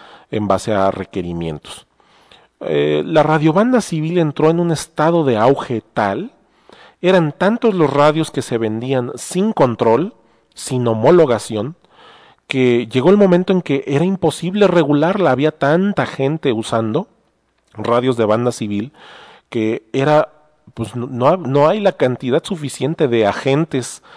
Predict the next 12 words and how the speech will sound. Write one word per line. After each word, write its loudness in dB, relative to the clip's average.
de -4
comunicaciones 0
que -10
estuvieran, 0
eh, -4
poniendo 2
en 2
orden 4
y, -4
y 0
regulándolo. 0
Entonces, 0